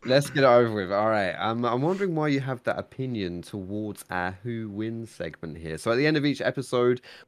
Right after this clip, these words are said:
uh, Thorin and Rich make a little bit of a bet on who's gonna win between X and Y team. The first person to get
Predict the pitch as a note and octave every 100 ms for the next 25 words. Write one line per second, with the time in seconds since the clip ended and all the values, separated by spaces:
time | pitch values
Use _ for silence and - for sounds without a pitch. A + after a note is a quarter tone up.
0 | - G2 D2+ - A#2+ A#2 A2 G2 F#2+ F#2+
1 | F#2+ - F2+ - - G#2+ G2+ F2+ F2 D#2+
2 | F2 D#2 E2 E2+ F#2 F2 F#2 F2 F2+ F2
3 | F2 - E2+ E2 E2 - F#2 E2+ E2+ E2+
4 | E2+ - - F#3+ G3 F3+ F#3 F3+ - -
5 | _ _ _ _ G#2 - - A#2+ A#2+ A#2+
6 | - - - - G#2 G#2 - F#2 F2 -
7 | D#2+ F2 E2